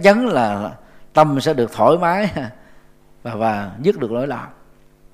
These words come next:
Như vậy, thay vì mình để nỗi lo bám víu vào tâm, giống như con đĩa bám dai ở trên thân của con trâu, con bò, thì hãy để cho Đức Phật á, tồn tại trong đầu của mình.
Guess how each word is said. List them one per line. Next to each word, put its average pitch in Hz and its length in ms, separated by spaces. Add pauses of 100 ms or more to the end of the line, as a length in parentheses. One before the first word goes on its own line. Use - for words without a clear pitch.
(720)
Như 151 120
vậy, 123 220
thay 180 320
vì 147 180
mình 123 220
để 120 280
nỗi 151 160
lo 156 420 (380)
bám 190 280
víu 240 220
vào 123 160
tâm, 143 240 (500)
giống 196 240
như 175 100
con 147 260
đĩa 123 260
bám 190 280
dai 175 380
ở 160 60
trên 160 260
thân 147 260
của 156 60
con 151 220
trâu, 151 180
con 135 180
bò, 98 240 (1300)
thì 170 120
hãy 151 300
để 175 440
cho 185 200
Đức 330 300
Phật - 320
á, 214 260 (680)
tồn 160 220
tại 147 160 (100)
trong 208 160
đầu 185 200
của 220 80
mình. 185 180